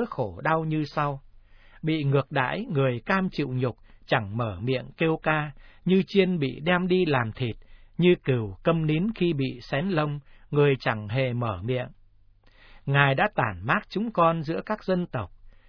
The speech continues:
khiến chúng ta nghĩ tới thời dân Do Thái bị lưu đày bên Babylonia. Ngài đã bán rẻ chúng con là một đề tài đặc thù của sách Các Thủ Lãnh,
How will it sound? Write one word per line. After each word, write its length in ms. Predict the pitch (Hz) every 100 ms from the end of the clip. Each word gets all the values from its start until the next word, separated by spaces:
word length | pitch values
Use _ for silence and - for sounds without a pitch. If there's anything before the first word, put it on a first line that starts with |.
| -
khiến 260 | - 160 185
chúng 200 | 185 196
ta 260 | 156 147 143
nghĩ 200 | 156 185
tới 160 | 180 196
thời 240 | 135 113 92
dân 240 | 147 156
Do 200 | 151 147
Thái 280 | - 135 180
bị 240 | 180 143 131
lưu 220 | 175 180
đày 340 | 131 110 90 117
bên 240 | 143 139
Babylonia. 760 | 139 135 135 135 131 131 127 123 117 - - _ - - -
Ngài 240 | 135 135
đã 200 | 131 156
bán 260 | 175 170 226
rẻ 220 | 156 110 87
chúng 220 | 165 214
con 280 | 202 170 170
là 120 | 147
một 200 | 135 131 143
đề 220 | 131 123
tài 220 | 135 123 123
đặc 180 | 127 -
thù 280 | - 120 110 -
của 200 | 104 87
sách 200 | - 190 -
Các 200 | 196 -
Thủ 220 | 117 87
Lãnh, 320 | 107 117 165